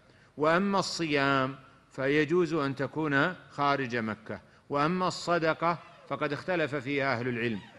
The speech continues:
وظاهر كلام، كلام الإمام مالك أنه يجوز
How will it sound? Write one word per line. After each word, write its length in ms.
وظاهر 840
كلام، 400
كلام 420
الإمام 360
مالك 500
أنه 440
يجوز 500